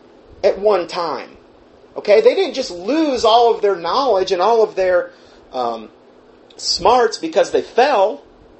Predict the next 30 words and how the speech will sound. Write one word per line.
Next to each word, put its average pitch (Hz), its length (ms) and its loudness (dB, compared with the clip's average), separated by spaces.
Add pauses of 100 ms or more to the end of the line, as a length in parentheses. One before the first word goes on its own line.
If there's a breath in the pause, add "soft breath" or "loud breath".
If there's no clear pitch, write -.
(840)
So - 160 -6
you 160 100 -2
have 233 160 4
to 196 80 -2
bear 226 260 4
that 208 200 -2
in 160 120 -6
mind. 220 460 -10 (1200)
Let's 147 160 -4
go 135 140 2
further. 139 480 2
Uh, 127 340 0 (800 loud breath)
so - 180 2
the 135 120 0
Vatican 214 380 4
has 165 120 -6
just 170 220 -6
completed 156 380 -4
a 131 40 -2
five-day 156 380 2
conference 143 400 -4
on - 100 -12
astrobiology 123 960 -2 (320 loud breath)
where 135 100 -4
scientists 175 500 -2
convened 147 420 -8
to 143 60 -10
discuss 131 400 -4
the 131 120 -12
detection 175 920 -6